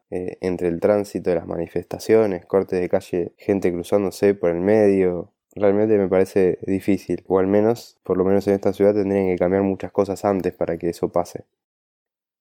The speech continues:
Eh, sin hablar, ¿no?, de los costos que, que tendrían. Habría que ver si sería rentable, por así decirlo, para, para los taxis.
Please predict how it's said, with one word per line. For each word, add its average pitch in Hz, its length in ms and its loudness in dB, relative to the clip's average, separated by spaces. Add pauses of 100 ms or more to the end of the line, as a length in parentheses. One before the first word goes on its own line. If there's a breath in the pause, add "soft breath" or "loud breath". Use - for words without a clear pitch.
(140)
Eh, 95 280 2
sin 117 180 0
hablar, 107 280 6
¿no?, 120 200 2
de 98 340 0
los 95 220 -8
costos - 720 -2
que, 90 260 -10
que 92 120 -8
tendrían. 90 640 -2
Habría 95 240 0
que 92 100 2
ver 104 140 4
si - 380 -6
sería 98 380 0 (140)
rentable, 95 640 0
por 90 200 -4
así 87 160 -4
decirlo, 95 380 0
para, - 320 -8
para - 180 -6
los 87 140 -12
taxis. - 520 -6